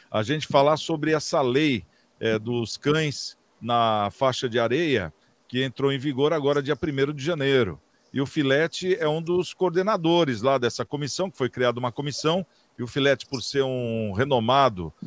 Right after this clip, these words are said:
é, médico veterinário, conhecido na nossa cidade,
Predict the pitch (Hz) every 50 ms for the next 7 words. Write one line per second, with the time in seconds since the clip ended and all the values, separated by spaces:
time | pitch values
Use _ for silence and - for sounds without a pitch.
0 | - _ - - 107 107 104 104 101 117 123 123 - - - 101 113 160 131 123
1 | 110 127 127 127 139 160 147 123 - 120 117 104 - - - 131 131 113 117 110
2 | 107 107 107 107 110 101 - 113 104 - 156 135 127 131 143 160 160 147 -